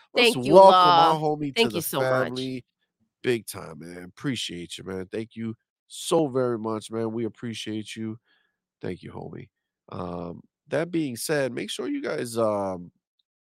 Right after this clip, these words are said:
Speaker 1: jump into the Discord, dude. We
Speaker 2: Oh,
Speaker 1: have
Speaker 2: yes.
Speaker 1: a huge group of people who just rock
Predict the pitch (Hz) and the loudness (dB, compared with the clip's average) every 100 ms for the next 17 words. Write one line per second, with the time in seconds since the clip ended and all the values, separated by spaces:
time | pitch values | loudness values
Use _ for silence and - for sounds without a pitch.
0 | _ - 160 277 349 320 302 160 151 220 | _ -8 -6 -4 -6 -6 -8 -2 2 2
1 | - 87 73 76 78 73 _ _ _ _ | 2 -6 -8 -10 -12 -14 _ _ _ _
2 | _ _ - 131 151 180 175 202 247 156 | _ _ -6 -2 2 4 4 4 4 2
3 | - 127 117 104 104 123 - 226 170 139 | -4 -6 -4 -6 -8 -12 -6 -4 -4 0
4 | 147 120 101 120 110 107 110 110 101 95 | 0 0 -4 -4 -2 -2 -2 -4 -8 -8
5 | 95 92 98 117 117 | -10 -10 2 2 2